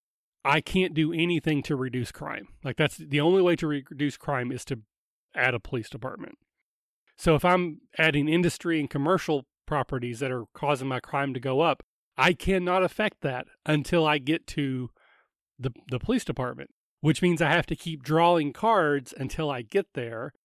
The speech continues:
which can extend the game out. And you can get to the point where you really can't build anything else because crime's too high, pollution's too high, uh, traffic's too high. And the, the game won't let you go above the maximum. You just cannot build if it's gonna make your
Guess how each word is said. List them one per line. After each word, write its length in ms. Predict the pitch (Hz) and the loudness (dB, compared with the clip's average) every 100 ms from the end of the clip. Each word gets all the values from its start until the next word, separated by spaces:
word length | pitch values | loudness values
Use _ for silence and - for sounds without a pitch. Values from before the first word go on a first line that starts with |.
| _ | _
which 220 | 143 147 | -2 -2
can 160 | - 151 | 0 0
extend 440 | 131 - 165 151 | 0 -2 0 0
the 60 | 139 | -2
game 280 | 127 139 135 | -4 -2 2
out. 180 | 156 147 | 2 2
And 120 | 135 | 0
you 120 | 156 | 0
can 100 | 147 | 0
get 140 | 180 196 | 0 0
to 40 | |
the 100 | 156 | -4
point 260 | - 151 147 | -2 -2 0
where 340 | 143 139 131 - _ _ _ _ | 0 0 -2 -6 _ _ _ _
you 160 | 131 139 | -4 4
really 220 | 185 180 | 6 6
can't 400 | - 175 190 147 | 4 2 2 4
build 260 | 127 214 170 | 6 8 8
anything 400 | 139 127 135 120 | 4 2 -2 -2
else 340 | 117 120 - | -4 -6 -6
because 480 | - 139 143 135 120 - | -6 -2 0 -2 -4 -12
crime's 380 | - 139 143 - | -6 0 0 0
too 140 | 151 | 0
high, 220 | 123 131 127 | 0 -2 -2
pollution's 440 | 123 123 - 131 | -2 -2 -2 -8
too 180 | - 139 | -6 -8
high, 420 | 127 123 127 123 - - - _ | -6 -4 -4 -6 -10 -18 -20 _
uh, 220 | - 117 | -8 -6
traffic's 420 | 117 156 147 151 - | -2 2 2 0 -4
too 200 | 131 117 | -4 -2
high. 380 | 117 113 113 - _ _ _ 127 | -2 -4 -6 -10 _ _ _ -6
And 160 | 131 | -2
the, 120 | 143 | -2
the 140 | 156 143 | 0 2
game 260 | 180 175 | 4 6
won't 200 | 156 165 | 6 2
let 180 | 160 143 | 2 -4
you 160 | 143 139 | -2 -2
go 240 | 135 131 | 0 0
above 360 | 123 120 123 113 | 0 0 0 -2
the 100 | 117 | -4
maximum. 400 | 120 117 - 113 | -2 -2 -4 -10
You 80 | 113 | -10
just 200 | 113 - | -12 -6
cannot 440 | 147 127 120 113 | -4 -4 -6 -4
build 320 | 123 120 117 | -2 -2 -2
if 140 | 117 120 | -6 -8
it's 100 | - | -10
gonna 180 | 123 | -8
make 240 | 117 117 - | -8 -8 -8
your 280 | 117 110 | -6 -6